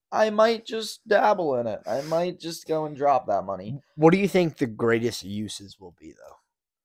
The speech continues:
Speaker 2: Like, I can't. I, I have, I have one of the MetaQuest. I don't use it.
Speaker 1: I
Speaker 2: I have
Speaker 1: think
Speaker 2: nothing to use it for.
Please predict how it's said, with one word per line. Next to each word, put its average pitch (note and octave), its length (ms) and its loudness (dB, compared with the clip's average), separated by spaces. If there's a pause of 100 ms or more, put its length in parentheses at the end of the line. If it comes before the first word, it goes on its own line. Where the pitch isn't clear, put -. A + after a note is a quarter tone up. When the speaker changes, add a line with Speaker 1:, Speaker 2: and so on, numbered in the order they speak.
(160)
Speaker 2:
Like, C#3 160 -12
I C#3 160 4
can't. F#3+ 440 0
I, - 100 -10 (400)
I C#3 100 4
have, B2 440 0
I - 60 -2
have A#2+ 240 2
one A#2+ 140 2
of A2+ 60 2
the G#2+ 60 0
MetaQuest. A2 680 -6 (340)
I A2 60 -10
don't G2+ 300 -2
use F#2 260 -8
it. - 100 -16 (240)
Speaker 1:
I A#2+ 100 -6
Speaker 2:
I - 20 -4 (220)
have B2+ 120 0
Speaker 1:
think A#2+ 40 -8
Speaker 2:
nothing A#2+ 580 0
to G#2 60 0
use G2+ 220 -2
it E2 100 -14
for. G2 240 -14